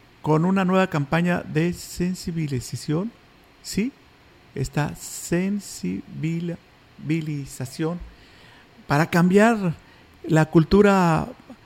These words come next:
patriarcal, machista en los barrios y en las comunidades. Destacó que actualmente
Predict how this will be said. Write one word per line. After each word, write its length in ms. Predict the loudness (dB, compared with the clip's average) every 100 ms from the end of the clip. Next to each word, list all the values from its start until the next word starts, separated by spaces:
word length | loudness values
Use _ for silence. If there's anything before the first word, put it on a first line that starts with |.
| _ _
patriarcal, 1040 | 2 2 4 2 2 2 2 2 2 0 -2 -4 -6 -6 -12 _ -20 -16 -4
machista 760 | -4 -2 -2 -4 -2 -2 -2 -8 -20 _ _
en 160 | -4 -2
los 160 | 0
barrios 540 | 0 0 0 -2 -4 -12 -20 -20 _ _
y 100 | -2
en 60 | 0
las 160 | 0
comunidades. 640 | 0 0 4 4 4 0 -2
Destacó 600 | -4 -4 0 4 4 2
que 100 | -4
actualmente 680 | -2 0 2 0 0 0